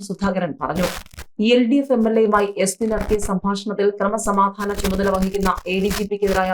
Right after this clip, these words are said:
വെളിപ്പെടുത്തലുകളും ഗൗരവകരമാണ്. എ ഡി ജി പിയെ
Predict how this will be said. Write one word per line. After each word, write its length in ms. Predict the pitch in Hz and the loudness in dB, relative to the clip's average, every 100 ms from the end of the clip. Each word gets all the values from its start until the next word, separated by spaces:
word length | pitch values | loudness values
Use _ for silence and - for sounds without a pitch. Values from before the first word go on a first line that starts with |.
| 170 | 0
വെളിപ്പെടുത്തലുകളും 720 | 170 180 190 190 190 190 - - _ _ - 170 | 0 0 -4 -2 0 2 0 -6 _ _ -4 4
ഗൗരവകരമാണ്. 720 | 196 208 208 156 131 131 151 - - - - 196 | 6 6 4 2 -2 -4 -8 -8 -8 -6 2 4
എ 40 | |
ഡി 60 | 202 208 | 6 4
ജി 80 | |
പിയെ 100 | 202 | 2